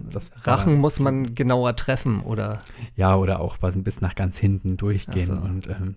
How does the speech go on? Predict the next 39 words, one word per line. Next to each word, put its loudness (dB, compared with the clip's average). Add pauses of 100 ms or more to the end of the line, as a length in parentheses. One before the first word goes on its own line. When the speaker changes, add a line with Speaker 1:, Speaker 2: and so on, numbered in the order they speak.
(140)
Speaker 1:
ja, -8 (260)
und, -6 (180)
äh, -10 (380)
da 0
weiß 2
ich -6 (160)
gar 0
nicht, -2
ob -8
da 0 (360)
noch 0
eine 0
andere, 6 (180)
äh, -8
andere 0
Vorgehensweise 4
ist, -6
aber 0 (200)
ja, -8 (120)
wir 6
haben's 4
in 0
der 4
Nase 6
Speaker 2:
Okay. 0
Speaker 1:
gelernt 4
und -6
das -6
war -4 (320)
ganz 2
gut. -2 (280)
Speaker 2:
Ich 8
hab 6
Rachen 4
machen 2
lassen, 0
weil 0
ich -6 (100)
Speaker 1:
Mhm. 4